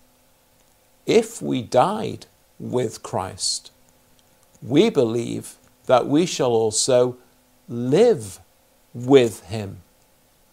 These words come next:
knowing that Christ, having been raised from the dead, dies no more.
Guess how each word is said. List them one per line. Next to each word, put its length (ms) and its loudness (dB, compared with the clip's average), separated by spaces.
knowing 520 4
that 140 0
Christ, 480 -2
having 320 0
been 280 -2
raised 440 0
from 240 0
the 100 -6
dead, 480 -2
dies 420 0
no 180 -2
more. 400 -4